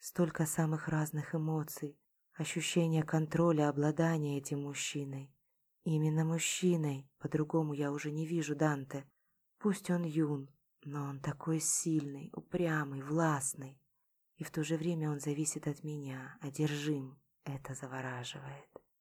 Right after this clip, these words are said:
Продолжаю сжимать сильнее, жадно вбирая каждый его стон, трепет ресниц, стиснутые челюсти.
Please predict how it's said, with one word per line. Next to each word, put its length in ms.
Продолжаю 640
сжимать 420
сильнее, 720
жадно 420
вбирая 500
каждый 460
его 200
стон, 540
трепет 440
ресниц, 680
стиснутые 800
челюсти. 800